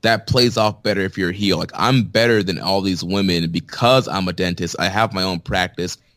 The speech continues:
and I'm still here wrestling every week. Like, I'm better than you. I'm better than everybody. It, it's something I think that can make her very arrogant. And I just feel like she, she would just be better off being a heel. And so I think this is kind of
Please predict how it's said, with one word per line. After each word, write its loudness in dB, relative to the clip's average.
and 2
I'm -4
still -2
here -4
wrestling -4
every -4
week. 0
Like, -2
I'm 4
better 2
than 2
you. 4
I'm 6
better 4
than 0
everybody. 0
It, -8
it's -2
something 2
I 0
think -4
that -4
can 0
make 0
her -4
very 2
arrogant. 2
And 0
I 2
just 2
feel 6
like 4
she, -2
she 2
would 6
just 2
be 6
better 4
off 2
being 2
a 0
heel. 0
And -2
so 2
I 4
think -2
this -6
is -8
kind -2
of -2